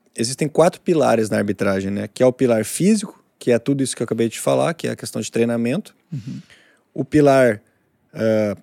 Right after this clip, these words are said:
Speaker 1: técnico, que é o estudo da regra do jogo.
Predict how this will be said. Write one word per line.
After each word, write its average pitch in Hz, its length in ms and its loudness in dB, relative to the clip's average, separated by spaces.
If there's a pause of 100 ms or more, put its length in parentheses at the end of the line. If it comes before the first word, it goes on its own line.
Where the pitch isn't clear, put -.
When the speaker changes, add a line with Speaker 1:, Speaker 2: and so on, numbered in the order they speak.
(120)
Speaker 1:
técnico, 160 480 0
que - 120 -2
é 123 60 4
o 135 60 4
estudo 160 380 -2
da 147 140 4
regra 127 280 0
do 120 140 -2
jogo. 127 340 -2